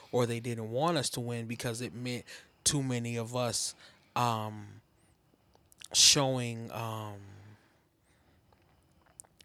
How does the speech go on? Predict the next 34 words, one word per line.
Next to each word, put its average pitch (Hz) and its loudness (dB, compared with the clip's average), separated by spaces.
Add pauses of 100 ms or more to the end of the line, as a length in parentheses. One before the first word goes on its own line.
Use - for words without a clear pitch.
(300)
showing 127 4
that 113 0
we 120 -2
were 113 -4 (100)
just 110 -4
better, 113 -4 (400)
because 117 0
they 127 0
didn't 120 -2
wanna 113 -2
believe 113 -4
that 110 -2
we 113 -4
were 107 -2
better. 107 0
They 107 -2
wanted 110 -4
to 110 -6
believe 113 -6
that 107 -4
we 110 -6
were 107 -4
inferior. 107 -6
We 104 -10
were 110 -10
just 107 -8 (120)
brutes. - 6 (520)
So, 123 4 (240)
like, 127 2
if 131 0
you 147 4
look 143 4
at 110 -2
boxing, 131 6